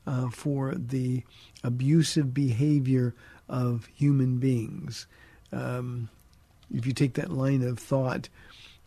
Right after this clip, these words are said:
uh, to its, uh, logical end, we could say, "Well, God, why did you make anything harmful?" And, uh, I, I know this is a stretch, but, you know, the, the people that are arguing against guns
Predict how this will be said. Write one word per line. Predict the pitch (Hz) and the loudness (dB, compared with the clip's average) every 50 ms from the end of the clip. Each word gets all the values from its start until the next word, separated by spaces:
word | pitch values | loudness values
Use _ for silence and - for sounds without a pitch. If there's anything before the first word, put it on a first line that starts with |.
| - | -6
uh, | - 123 123 123 131 123 | -4 -4 -4 -4 -4 -6
to | - - 139 135 | -2 0 0 0
its, | 131 127 - - - - - - - - - - - _ _ | 0 -2 -6 -10 -12 -12 -14 -16 -18 -20 -20 -20 -20 _ _
uh, | 120 117 110 | -6 -6 -4
logical | - 127 139 143 143 135 123 131 120 127 127 - | -2 0 2 4 4 2 2 0 0 0 -2 0
end, | - 160 160 160 147 131 127 123 120 - - - - - - - _ - _ _ _ _ _ _ _ _ _ - _ _ - - - _ - _ _ - _ - - _ - _ _ _ _ | 2 4 4 4 4 4 2 0 -2 -4 -10 -20 -20 -20 -20 -20 _ -20 _ _ _ _ _ _ _ _ _ -20 _ _ -20 -20 -20 _ -20 _ _ -20 _ -20 -20 _ -20 _ _ _ _
we | - 139 139 | 4 4 4
could | 123 135 135 120 | 6 6 2 4
say, | - 147 139 | 4 4 4
"Well, | 131 131 131 | 6 4 4
God, | 127 147 147 139 131 | 4 4 4 4 4
why | 139 151 160 160 | 6 6 6 6
did | 151 147 139 139 | 6 4 4 2
you | 147 | 2
make | 143 143 143 - | 2 2 2 4
anything | 156 151 156 151 139 143 135 135 | 6 6 6 6 6 4 4 4
harmful?" | 131 120 135 135 143 156 139 - - - - - - - - - - - - - - - - _ - _ - - - - | 6 6 6 6 6 4 2 2 -2 -4 -6 -8 -12 -20 -20 -20 -20 -20 -20 -20 -20 -20 -20 _ -20 _ -20 -18 -6 -2
And, | 135 131 135 135 131 127 | 0 0 2 0 0 -2
uh, | - - - - - 135 | -2 -2 -2 -2 -2 -2
I, | 131 147 - - | -2 -2 -2 0
I | 127 | 0
know | 123 127 127 | 0 2 0
this | 123 123 127 120 - | 0 0 -2 -2 0
is | 135 120 110 | -2 0 0
a | 117 110 | 0 -2
stretch, | - - - 139 127 127 123 117 - - - | -2 -4 -2 0 0 2 2 0 -2 -6 -8
but, | - 131 - | -6 -6 -4
you | - 131 123 | -2 -2 -2
know, | 127 123 120 | 0 -2 -2
the, | 117 120 120 | -2 -4 -4
the | - - 120 117 | -4 -4 -6 -6
people | 113 - 139 139 127 131 131 | -4 -2 -2 -2 0 0 0
that | 123 120 117 120 | 0 0 0 0
are | 120 - - | -2 -2 -2
arguing | - 127 131 127 123 131 120 117 113 | -2 0 0 2 2 2 2 2 0
against | 117 117 120 135 123 110 - - - | -2 -2 0 0 0 0 -4 -6 -4
guns | - 131 123 135 131 120 120 135 123 - - - | -2 0 2 2 0 0 -2 -6 -8 -8 -10 -12